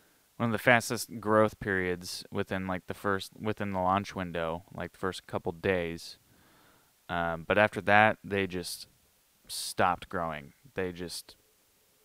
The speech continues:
stagnated. They plateaued quite a bit. Now, the reason being, I assume, is because,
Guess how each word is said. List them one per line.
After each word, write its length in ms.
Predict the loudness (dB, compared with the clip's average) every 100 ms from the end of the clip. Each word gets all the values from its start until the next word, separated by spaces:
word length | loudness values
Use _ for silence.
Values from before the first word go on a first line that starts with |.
| _ _ _ _
stagnated. 600 | -14 2 2 4 2 0 0
They 100 | 0
plateaued 760 | 6 4 6 6 6 4 -4 -4
quite 220 | -2 0
a 40 |
bit. 280 | 2 2 0 _ -20 -20 -20 -16 2
Now, 400 | 8 8 8 2 _ _ _ _ _ _ _ _ _ _ _ _ _ _ _ -20 _ _
the 100 | 6
reason 320 | 8 8 6 6
being, 400 | 8 8 6 4
I 160 | 6 6
assume, 500 | 6 4 6 6 6
is 160 | 2
because, 760 | 2 2 6 6 6 2 -6